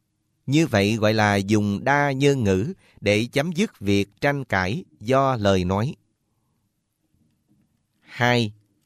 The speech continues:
Giáo giới tránh. Ưu Ba Ly lại thưa hỏi Đức Phật, sự tranh cãi do giáo giới dùng bao nhiêu việc để chấm dứt?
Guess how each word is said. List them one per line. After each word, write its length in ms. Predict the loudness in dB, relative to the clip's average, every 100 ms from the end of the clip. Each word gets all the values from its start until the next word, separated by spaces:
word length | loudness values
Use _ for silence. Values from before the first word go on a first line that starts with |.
| _ _ _ _ _ _ _ _ -10
Giáo 380 | 0 2 2 2
giới 280 | 0 2 0 -2
tránh. 260 | -2 -2 -10 _ _ _ _ _ _ _ _ _ _ _ _ _ _ 0
Ưu 240 | 2 2
Ba 200 | 2 2
Ly 400 | 2 0 0 -2 -2
lại 320 | 2 2 0
thưa 180 | -2 -2
hỏi 280 | 0 0 0
Đức 140 | -4 -2
Phật, 220 | -2 -2 _ _ _ _ _ _ -8
sự 320 | 0 0 2
tranh 240 | 0 0
cãi 320 | 0 0 0
do 260 | 0 0 0
giáo 280 | 0 -2 0
giới 360 | 0 0 -2 -8 _ _
dùng 340 | 2 2 2 2
bao 220 | 0 2
nhiêu 220 | 0 -2
việc 360 | 0 0 0 -2
để 140 | -4
chấm 240 | 0 -2 0
dứt? 220 | -2